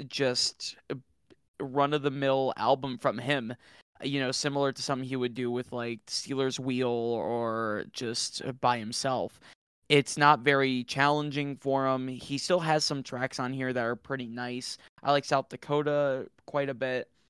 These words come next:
Um, It Takes a Woman is also a pretty damn good song as well. Uh, obviously, Chris Stapleton, he's a pretty progressive guy, and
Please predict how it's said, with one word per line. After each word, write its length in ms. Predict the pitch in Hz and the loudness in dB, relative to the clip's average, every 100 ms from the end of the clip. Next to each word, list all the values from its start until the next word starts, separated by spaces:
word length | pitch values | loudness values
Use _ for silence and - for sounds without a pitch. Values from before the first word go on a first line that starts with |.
| _ _ 139 | _ _ -2
Um, 480 | 135 127 123 123 - _ _ _ _ _ _ _ | -2 -2 -6 -10 -16 _ _ _ _ _ _ _
It 160 | 147 151 | 0 2
Takes 240 | 170 151 | 2 2
a 40 | 147 | 0
Woman 460 | 135 143 143 139 | 4 4 4 2
is 200 | 135 131 | 0 -2
also 360 | 131 123 - 127 | 0 0 0 -2
a 80 | 123 | -4
pretty 320 | - 131 123 | -6 -8 -4
damn 220 | 127 123 | -4 -4
good 180 | 120 113 | -8 -8
song 320 | - 127 120 | -6 -6 -8
as 160 | 117 - | -12 -8
well. 440 | 127 135 127 131 - - _ 131 | -2 0 2 0 -6 -20 _ 2
Uh, 180 | 131 | 4
obviously, 480 | 139 156 147 160 165 | 6 4 0 0 -2
Chris 220 | - 143 | 0 0
Stapleton, 460 | - 135 135 - 131 | 2 0 -2 -6 -6
he's 180 | 135 127 | -6 -6
a 80 | 123 | -6
pretty 260 | 131 127 | -4 -6
progressive 600 | 123 131 117 113 135 120 | -6 -4 -2 -2 -6 -4
guy, 520 | 117 92 101 120 143 123 | -2 0 0 -2 -4 -6
and 420 | 123 123 123 123 | -8 -8 -8 -8